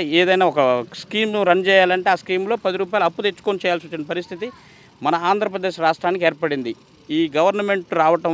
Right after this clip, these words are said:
వల్ల అప్పులైతే పెరిగిపోయాయి, కానీ ఏ ఒక్క పేద కుటుంబానికి కానీ, ఏ ఒక్క మధ్యతరగతి కుటుంబానికి కానీ ఏది కూడా ఒరిగింది,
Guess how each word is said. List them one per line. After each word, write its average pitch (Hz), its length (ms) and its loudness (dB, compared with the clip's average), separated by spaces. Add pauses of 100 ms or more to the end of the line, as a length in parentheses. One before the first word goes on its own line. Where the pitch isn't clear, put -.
వల్ల 143 160 -2 (260)
అప్పులైతే 202 580 -2
పెరిగిపోయాయి, 165 600 0
కానీ 147 220 -2 (260)
ఏ - 20 -2 (180)
ఒక్క 160 260 -2 (420)
పేద 175 220 4 (140)
కుటుంబానికి 170 580 0
కానీ, 147 200 0 (300)
ఏ 165 40 6 (140)
ఒక్క - 180 -4 (160)
మధ్యతరగతి 180 560 0
కుటుంబానికి 156 520 -4
కానీ 139 180 0 (180)
ఏది 180 220 0 (140)
కూడా 170 220 0 (120)
ఒరిగింది, 160 460 -2